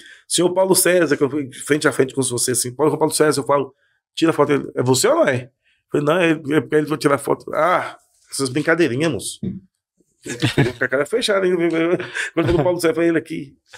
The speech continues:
tira, tira, te filmei." Então, <laughs> então foi uma história muito complicada. Esse dia aí foi complicadíssimo, né?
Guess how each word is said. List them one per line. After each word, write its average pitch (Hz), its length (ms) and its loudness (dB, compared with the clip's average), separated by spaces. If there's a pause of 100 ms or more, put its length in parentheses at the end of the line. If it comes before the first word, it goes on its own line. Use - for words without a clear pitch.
(120)
tira, 160 140 2
tira, 175 260 0
te 175 120 -8
filmei." 170 340 -2 (360)
Então, 131 340 -2
<laughs> 135 800 -2
então 175 180 -2
foi 226 140 0
uma 226 120 0
história 233 240 0
muito 254 200 -4
complicada. 254 500 0
Esse 196 180 2
dia 165 160 0
aí 180 60 4
foi 196 140 2
complicadíssimo, 190 840 0
né? 180 200 2